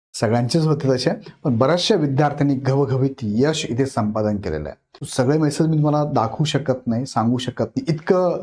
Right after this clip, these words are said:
अ, प्रेम म्हणूया आपण त्याला, की विद्यार्थ्यांनी, शिक्षकांनी, पालकांनी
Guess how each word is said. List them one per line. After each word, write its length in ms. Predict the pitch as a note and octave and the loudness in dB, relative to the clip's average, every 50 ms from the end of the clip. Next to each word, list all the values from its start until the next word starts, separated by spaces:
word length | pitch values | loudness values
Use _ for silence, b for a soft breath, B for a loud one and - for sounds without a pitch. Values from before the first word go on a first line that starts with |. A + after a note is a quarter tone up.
| F3 - - | -8 -10 -6
अ, 180 | B2 B2 A#2+ A#2 A2+ - - | -4 -2 -2 -2 -2 -2 0
प्रेम 260 | D3 D#3 F3+ F#3+ F#3 | 0 2 2 2 2
म्हणूया 280 | F3 E3 E3+ E3+ E3+ D#3 | 2 2 2 2 2 0
आपण 240 | D3+ E3+ D#3 D3+ | 0 0 0 2
त्याला, 180 | D3 C#3+ C#3+ D3 | 2 2 0 0
की 440 | D3 D3 - - _ _ - D#3+ C3+ | -2 -6 -14 -20 _ _ -2 0 0
विद्यार्थ्यांनी, 800 | B2+ C3 B2+ B2 C#3+ C#3+ C#3+ C#3+ - D3 C3+ C3+ C#3+ D3 D3+ D3+ | 0 0 0 2 2 0 0 0 0 0 2 2 2 0 -2 -2
शिक्षकांनी, 540 | - - C3+ - - D3 C3+ C#3 C3+ C3 C3+ | -2 -4 -4 -2 0 -2 0 0 0 0 0
पालकांनी 560 | C3+ - A#2 A2 A2+ A2+ - C3 B2 A2+ | 0 0 0 0 0 0 0 0 0 0